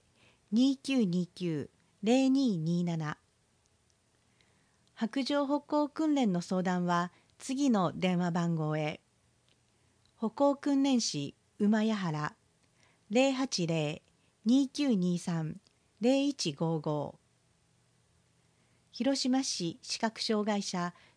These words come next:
情報センターだよりの点字デイジー版を発行しています。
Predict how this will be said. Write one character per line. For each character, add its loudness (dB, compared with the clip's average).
情 2
報 0
セ 0
ン 2
タ 0
ー 0
だ 2
よ 0
り 0
の -4
点 2
字 -4
デ 0
イ 2
ジ -4
ー -4
版 2
を 0
発 -4
行 -2
し -6
て -6
い 0
ま -4
す。 -16